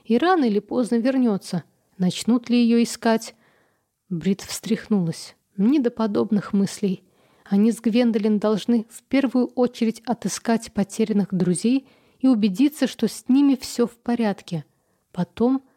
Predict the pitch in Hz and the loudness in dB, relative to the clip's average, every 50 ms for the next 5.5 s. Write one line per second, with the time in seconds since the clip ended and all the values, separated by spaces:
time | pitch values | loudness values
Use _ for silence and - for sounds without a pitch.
0 | _ _ _ _ _ _ 185 165 170 254 - - - - 240 - - 233 - - | _ _ _ _ _ _ -6 0 0 0 0 0 -2 -2 -2 0 -2 -4 -4 -2
1 | - 214 214 - - 208 214 220 220 - - - 240 233 220 202 185 180 151 185 | -2 -2 0 2 2 2 2 2 2 0 0 0 0 2 2 2 0 0 -2 -2
2 | 170 - - _ _ _ _ _ _ - 220 233 220 202 240 240 - 233 233 220 | -4 -6 -8 _ _ _ _ _ _ 0 0 2 2 2 0 -2 -2 -4 -2 -2
3 | 214 202 214 254 226 208 - - 190 185 170 196 196 175 214 214 - - 214 - | -2 0 0 0 0 0 0 -2 -4 -2 -2 -2 0 0 0 -2 -2 -4 -6 -4
4 | - - 208 185 170 180 220 240 220 208 220 220 - - 208 175 208 196 196 190 | -2 -2 -2 -2 0 0 0 0 0 0 -4 -4 -4 -4 -4 -2 -2 0 2 2
5 | 190 208 240 262 262 269 269 269 254 | 2 2 2 2 4 4 2 2 0